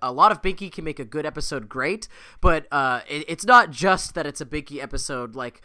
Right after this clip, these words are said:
like Moore said, with the, with the flower pot and the tuba, to the Mister Haney scene, uh, to Binky talking back, uh, uh, all the stuff about, like, music stinks and Binky, like, having, like, a weird vendetta of trying to, like,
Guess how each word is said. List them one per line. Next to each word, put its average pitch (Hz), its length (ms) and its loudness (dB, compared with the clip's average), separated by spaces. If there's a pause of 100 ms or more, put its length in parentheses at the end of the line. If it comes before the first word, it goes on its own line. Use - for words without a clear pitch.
(260)
like 165 160 -6
Moore 165 160 -2
said, 151 320 -6
with 139 160 -10
the, 127 260 -8
with 147 160 -10
the 143 60 -8
flower 185 400 2
pot 170 380 0
and 143 120 -10
the 135 60 -12
tuba, 156 640 -2
to 156 100 -12
the 143 80 -10
Mister 139 320 -10
Haney 156 420 -10
scene, 151 600 -10 (340)
uh, 127 300 -2
to 151 160 -12
Binky 185 340 -4
talking 139 440 -2
back, 160 640 -2 (280)
uh, - 60 -20
uh, 123 1000 0 (160)
all 175 160 0
the 196 100 -2
stuff - 240 -2
about, 165 240 -2
like, 127 220 -10
music 175 360 -8
stinks 170 540 -6
and 139 160 -10
Binky, 165 320 -8
like, 139 160 -6
having, 160 240 -6
like, 151 160 -8
a 139 60 -8
weird 143 420 -6
vendetta 139 420 -4
of 139 200 -2
trying 156 240 -4
to, 151 60 -6
like, 135 280 -8